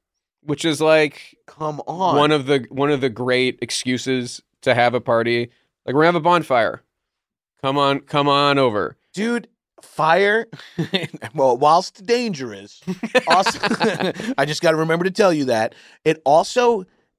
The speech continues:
Speaker 2: the lighting it emits, like, the kind of moving, uh, lighting, like, and the orange ember glow of a fire, it really is. I'm gonna say ambiance, but now
Speaker 1: Mood
Speaker 2: that I'm,
Speaker 1: setter, yeah.
Speaker 2: now that it's twenty twenty-three, I should use the word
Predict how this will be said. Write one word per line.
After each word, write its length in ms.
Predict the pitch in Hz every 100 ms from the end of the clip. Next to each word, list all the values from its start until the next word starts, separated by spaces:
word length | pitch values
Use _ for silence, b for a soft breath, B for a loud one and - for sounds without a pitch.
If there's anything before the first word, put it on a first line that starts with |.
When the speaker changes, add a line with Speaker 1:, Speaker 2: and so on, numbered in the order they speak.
| _ _
Speaker 2:
the 140 | 151
lighting 540 | 143 131 180 196 208 -
it 240 | 151 - _ _ _ _ -
emits, 680 | 131 113 117 170 - - -
like, 240 | 123 117 117
the 80 |
kind 240 | - 135 131
of 100 | 117
moving, 560 | 127 147 151 156 151
uh, 80 | 143
lighting, 460 | 127 120 127 156 165
like, 280 | 135 120 -
and 220 | 131 131 127
the 180 | 117 - _ _ -
orange 480 | 127 135 139 139 123
ember 300 | 123 127 127
glow 500 | 120 104 107 113 135
of 200 | 110 127
a 40 | 135
fire, 460 | - 120 156 175 -
it 140 | 123
really 600 | 113 104 147 143 135 120 -
is. 480 | 117 110 95 - _ _ _ _ _ _ _ _ -
I'm 140 | 180
gonna 120 | 247
say 220 | 262 247 240
ambiance, 680 | 143 151 175 185 190 208 -
but 300 | 135 123 - _ _
now 180 | 139 139
Speaker 1:
Mood 80 | 151
Speaker 2:
that 80 | 156
I'm, 100 | 147
Speaker 1:
setter, 60 | 110 143
yeah. 40 |
Speaker 2:
now 240 | 143 139
that 160 | 143 139
it's 140 | 131
twenty 240 | - 135 120
twenty-three, 360 | 127 113 123
I 80 | 95
should 140 | 95 95
use 160 | 92
the 80 | 92
word 240 | 90 85